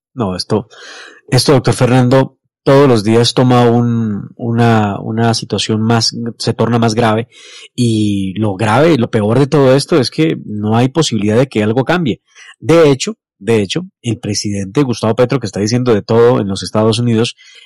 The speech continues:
ante, en su discurso ante la Cámara de Comercio de los Estados Unidos,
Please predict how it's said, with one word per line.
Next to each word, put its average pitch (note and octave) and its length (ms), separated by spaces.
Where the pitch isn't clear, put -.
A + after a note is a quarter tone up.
ante, A#2+ 840
en B2 80
su B2 160
discurso D#3 400
ante D3+ 180
la A2 120
Cámara C3+ 360
de A#2+ 140
Comercio B2 800
de A2+ 100
los G#2 160
Estados A2+ 340
Unidos, A#2+ 380